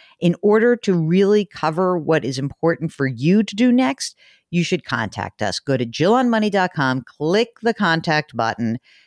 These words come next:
And, um, if you're willing to, just say you'll come on the air. That is what Tyler did. Tyler's on the line from Nashville.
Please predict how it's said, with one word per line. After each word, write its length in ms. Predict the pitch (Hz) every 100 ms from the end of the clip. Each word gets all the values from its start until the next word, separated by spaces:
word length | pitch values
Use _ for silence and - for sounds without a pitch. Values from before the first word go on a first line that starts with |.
| -
And, 300 | 202 208 190
um, 220 | 185 196
if 180 | 214 233
you're 280 | 262 262 240
willing 560 | - 214 302 370 240 165
to, 380 | - 135 123 190
just 220 | 226 269
say 80 | -
you'll 200 | 262 262
come 260 | - - 147
on 140 | 160
the 160 | 202 -
air. 200 | 294 277
That 240 | 151 170
is 120 | 202
what 180 | 196 -
Tyler 600 | - - 190 285 277 160
did. 340 | 131 123 120 185
Tyler's 460 | 175 175 233 294
on 100 | 160
the 80 | 170
line 220 | 156 139
from 260 | 139 147 147
Nashville. 580 | 175 240 262 - 143